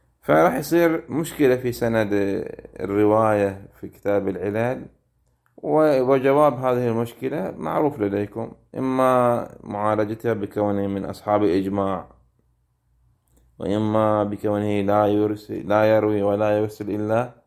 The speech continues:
عن ثقة. وهناك مسلك أنه ينفي كل ال-، كل المبنيين، وبالتالي ستكون الرواية فيها مشكلة سندية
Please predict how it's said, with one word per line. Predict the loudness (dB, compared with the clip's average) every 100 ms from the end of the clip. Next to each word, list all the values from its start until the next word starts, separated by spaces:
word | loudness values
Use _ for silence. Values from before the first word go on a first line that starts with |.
| _ _
عن | -12
ثقة. | -12 -12 -12 -12 -14 _ _ _ _ _ _ _ _ _ _
وهناك | -6 -2 0 2 2
مسلك | 0 -2 -4 -6 -4
أنه | -4 -2 -2
ينفي | -2 0 2 0 -2 -4
كل | -2 -2
ال-، | -2 -6 -10
كل | -8 -4
المبنيين، | -2 -2 0 -2 -2 -4 -8 -18 _ _ _ _ _ _
وبالتالي | -14 -6 -2 -2 -4
ستكون | -8 -6 -2 0
الرواية | 2 2 2
فيها | 0 -4
مشكلة | -4 -6 -4 -4 -4 -8 _ _ _ _ _
سندية | -8 -4 -4 -4 -2 -2 0 -2 -6